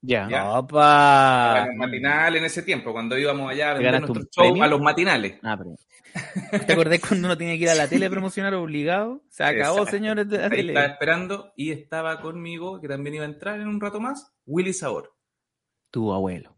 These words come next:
Speaker 1: <laughs> ¿Quién
Speaker 3: ¿De
Speaker 1: es?
Speaker 3: quién es la casa?
Speaker 2: Está Willy Sabor con su papá.
Speaker 3: Willy Sabor,
Speaker 1: Ah.
Speaker 3: que, oye, paréntesis, bueno, eh, me gustaría mencionar esto. Willy Sabor es rostro de Doña Carne, una carnicería que le paga con carne.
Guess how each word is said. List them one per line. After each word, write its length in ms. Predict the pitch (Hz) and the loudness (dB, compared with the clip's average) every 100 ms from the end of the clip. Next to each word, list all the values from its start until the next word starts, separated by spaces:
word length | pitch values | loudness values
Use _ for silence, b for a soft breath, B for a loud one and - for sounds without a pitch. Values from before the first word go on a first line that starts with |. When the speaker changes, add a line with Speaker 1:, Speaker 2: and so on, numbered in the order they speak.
| _ | _
Speaker 1:
<laughs> 760 | - - 190 - _ - - - | -8 -4 -6 -8 _ -20 -20 -10
¿Quién 140 | 107 | -6
Speaker 3:
¿De 80 | 165 | -4
Speaker 1:
es? 80 | 180 | -2
Speaker 3:
quién 160 | - 196 | -2 -2
es 60 | 180 | -2
la 200 | 196 208 | 0 -2
casa? 500 | - - - - - _ - B 233 B B | -2 -8 -8 -10 -18 _ -20 B -20 B B
Speaker 2:
Está 220 | - 127 | -4 -2
Willy 260 | 147 180 185 | 0 -2 -2
Sabor 400 | 170 160 196 196 | -4 -2 -4 -4
con 180 | 170 | -6
su 160 | 160 156 | -4 -8
papá. 380 | 123 107 90 - - - | -8 -8 -10 -10 -20 -18
Speaker 3:
Willy 220 | 107 127 135 | -8 -4 -4
Sabor, 380 | 135 120 135 117 | -2 0 0 -2
Speaker 1:
Ah. 40 | |
Speaker 3:
que, 220 | 135 143 - | -2 0 0
oye, 340 | 131 120 - - | -2 -2 -6 -8
paréntesis, 680 | 110 117 127 104 - 101 92 | -6 -4 -6 -10 -14 -12 -10
bueno, 320 | 98 104 107 | -10 -8 -10
eh, 260 | - 92 95 - | -10 -12 -14 -16
me 260 | - 95 | -16 -12
gustaría 440 | 95 98 98 110 110 - | -12 -12 -8 -6 -6 -8
mencionar 420 | 104 104 - 101 | -10 -10 -10 -8
esto. 220 | 98 - - | -8 -12 -20
Willy 300 | - 110 123 | -10 -8 -8
Sabor 220 | 127 113 123 | -6 -4 -4
es 100 | 117 | -4
rostro 400 | 110 127 - 123 | -6 -8 -6 -2
de 140 | 110 | 0
Doña 280 | 101 110 98 | -2 -4 -6
Carne, 440 | - 117 123 98 87 | -4 -4 -4 -8 -8
una 220 | 107 107 | -8 -8
carnicería 680 | 101 95 92 - 92 107 101 _ _ _ _ _ _ _ _ _ _ | -8 -8 -10 -12 -12 -12 -12 _ _ _ _ _ _ _ _ _ _
que 640 | - 95 92 90 90 90 - | -8 -6 -4 -4 -4 -6 -6
le 220 | 98 101 | -4 -2
paga 300 | 120 127 151 | 0 -2 -2
con 180 | 147 147 | -6 -6
carne. 400 | - 156 123 | -6 -6 -6